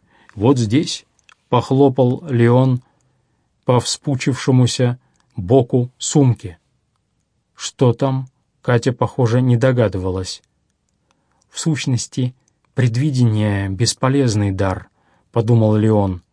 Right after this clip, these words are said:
«Каждый человек знает, что умрет, но при этом отнюдь не является ясновидящим. К тому же люди не верят в предсказания. А если верят, это мало что меняет, ибо судьба, как материя,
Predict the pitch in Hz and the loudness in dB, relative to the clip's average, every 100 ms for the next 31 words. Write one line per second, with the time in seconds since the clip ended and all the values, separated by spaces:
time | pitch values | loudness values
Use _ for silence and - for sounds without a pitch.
0 | _ _ _ _ _ _ - 139 127 139 | _ _ _ _ _ _ -2 0 2 0
1 | - 131 139 135 107 135 131 - - 131 | 2 4 4 4 2 2 2 -2 0 4
2 | 120 117 123 147 - 120 - 120 117 120 | 6 6 4 4 0 -4 0 2 2 2
3 | 117 - 127 117 127 117 107 110 110 - | 0 2 0 2 2 4 2 0 0 -2
4 | 123 120 - 127 120 147 135 - 98 87 | -2 -2 -2 0 0 -2 -4 -6 -12 -16
5 | _ _ _ _ _ _ _ _ - 131 | _ _ _ _ _ _ _ _ 0 4
6 | 143 123 139 151 131 127 131 139 131 - | 6 6 6 6 6 6 6 4 2 0
7 | 123 123 - 107 104 95 95 95 95 _ | -6 -4 -2 0 0 -2 -4 -6 -10 _
8 | _ _ - - - 131 143 - 147 143 | _ _ -20 -12 0 4 4 4 4 4
9 | 165 131 135 123 131 135 147 135 - 151 | 4 2 -2 0 2 4 4 2 0 2
10 | 156 175 180 120 - - - _ 147 139 | 2 2 0 0 -4 -20 -20 _ 0 2
11 | 139 - 131 117 139 165 - 123 127 120 | 2 2 0 2 2 0 -2 -2 0 0
12 | - 135 139 131 131 | 2 2 2 2 0